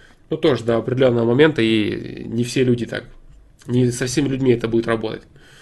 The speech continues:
Поэтому это всё очень, это всё очень плохо и очень опасно. Я говорю, да, про манипуляцию. Манипуляция интересна тем, кто,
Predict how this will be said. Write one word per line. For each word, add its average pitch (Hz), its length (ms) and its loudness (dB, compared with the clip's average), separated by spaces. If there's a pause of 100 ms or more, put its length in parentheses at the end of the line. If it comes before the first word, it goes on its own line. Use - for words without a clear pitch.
(640)
Поэтому 120 360 0
это 123 140 -2
всё - 160 2
очень, 170 340 2
это 139 140 -4
всё 147 120 2
очень 156 200 2
плохо 226 300 6
и - 20 4
очень 151 180 2
опасно. 120 360 0
Я 104 100 -2
говорю, 123 240 4
да, 135 100 0
про 139 140 0
манипуляцию. 113 580 0
Манипуляция 190 500 4
интересна 196 440 4
тем, 233 220 0
кто, 175 340 6